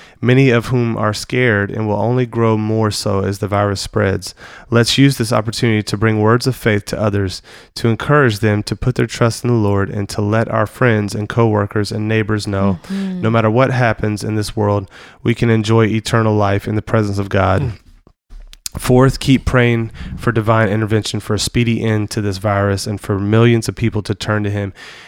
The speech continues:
Speaker 1: And that point is actually cool 'cause this article came out after that, uh, President Trump, I think it was two days ago or a couple days ago, declared, uh,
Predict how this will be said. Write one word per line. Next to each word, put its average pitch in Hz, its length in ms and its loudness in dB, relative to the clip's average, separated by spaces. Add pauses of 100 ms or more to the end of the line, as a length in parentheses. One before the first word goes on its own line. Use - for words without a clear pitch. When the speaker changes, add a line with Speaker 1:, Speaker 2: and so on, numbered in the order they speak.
(100)
Speaker 1:
And 127 160 2
that 151 240 4
point 127 380 0
is 117 160 -4
actually 120 260 -4
cool 131 220 -2
'cause 120 160 0
this 131 180 2
article 123 360 2
came 113 260 -2
out 110 240 -2
after 123 320 0
that, 107 320 0 (160)
uh, 104 240 0
President 101 440 0
Trump, 107 480 0
I 107 120 -4
think 107 140 -4
it 101 40 -4
was 98 140 -6
two 123 160 2
days 110 180 2
ago 107 320 2
or 101 200 0
a 98 80 -6
couple 107 240 -4
days 104 180 0
ago, 104 280 0 (400)
declared, 113 800 2 (460)
uh, 95 320 0